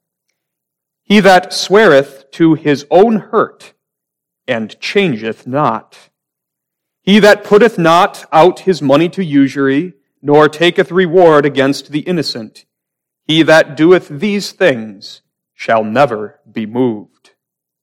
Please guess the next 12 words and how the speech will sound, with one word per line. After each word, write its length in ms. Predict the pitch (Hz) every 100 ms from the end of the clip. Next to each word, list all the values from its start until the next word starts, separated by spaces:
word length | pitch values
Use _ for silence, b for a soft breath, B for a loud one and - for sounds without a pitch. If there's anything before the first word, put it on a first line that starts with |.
| _ _ _ _ _ _ _ _ _ _ _ _ _ _ _ -
On 80 | 127
the 80 |
basis 480 | 131 160 165 165 147
of 400 | 160 143 123 135
this 300 | 131 139 -
psalm 500 | - - 143 156 175
and 140 | 143 123
the 160 | 123
entire 800 | 117 123 - 151 156 143 139 - _ _ _ _
Word 340 | 127 143 151
of 140 | 131
God, 560 | 127 131 135 147 147 -